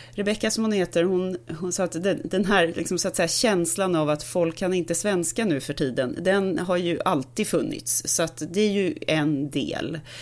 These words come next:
att språket förändras snabbt och, eh, jag vet inte, ha-, vi hade någon diskussion om,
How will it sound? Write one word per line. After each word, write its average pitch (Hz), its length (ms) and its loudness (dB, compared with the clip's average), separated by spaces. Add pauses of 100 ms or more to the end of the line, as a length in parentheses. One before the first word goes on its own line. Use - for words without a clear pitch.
(160)
att 147 160 -4
språket 147 440 -2
förändras 139 480 -2
snabbt 175 440 -2
och, - 400 -6
eh, 139 280 0 (840)
jag 131 140 -2
vet 143 180 2
inte, 156 140 4
ha-, 151 160 2
vi 147 160 2
hade 160 160 2
någon 151 120 4
diskussion 147 600 0
om, 135 320 -2